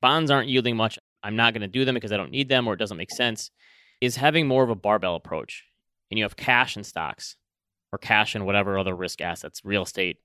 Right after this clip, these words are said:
crypto, stocks, whatever it is. I think that that's not a bad way to do it, where you have to have that cash. And this gets back to what is a portfolio kind of thing. Is, is your cash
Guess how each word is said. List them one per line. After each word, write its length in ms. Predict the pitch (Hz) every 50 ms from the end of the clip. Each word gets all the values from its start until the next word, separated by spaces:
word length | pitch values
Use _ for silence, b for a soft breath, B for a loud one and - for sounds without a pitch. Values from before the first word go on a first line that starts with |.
| _ _ _
crypto, 360 | - - - - 95 90 87
stocks, 400 | 82 - - 90 85 82 - -
whatever 280 | 101 101 104 101 95 92
it 60 | 90
is. 200 | 92 87 78 - _ _ _ _ _ _ _ _ _
I 140 | - 113 139
think 240 | 139 - 156 139 117
that 280 | 117 113 107 101 - - _ _ _ _ _ _ _ _ _ - - -
that's 320 | 113 113 113 - - - _ -
not 260 | 101 101 101 104 101
a 40 | 101
bad 360 | 87 - 101 95 92 98 90
way 440 | 87 95 98 95 92 92 90 85 - -
to 120 | - -
do 180 | - 101 95 87
it, 120 | 76 -
where 100 | - 95
you 60 | 98
have 200 | - 131 135 -
to 80 | - 120
have 140 | 113 113 104
that 200 | 110 - - -
cash. 520 | - - 104 95 92 - - - - - _ _ _ _ _ _ -
And 120 | - 131
this 120 | 139 135
gets 140 | - 131 -
back 200 | - 120 113 110
to 100 | - 110
what 180 | 98 98 107 107
is 160 | 104 92 95
a 60 | 101
portfolio 600 | 90 - 107 76 - - 117 117 110 104 95 95
kind 160 | - 104 95
of 60 | 90 -
thing. 140 | 98 98
Is, 140 | 98 95 85
is 160 | - - 98
your 80 | 95 95
cash 280 | - - 104 101 -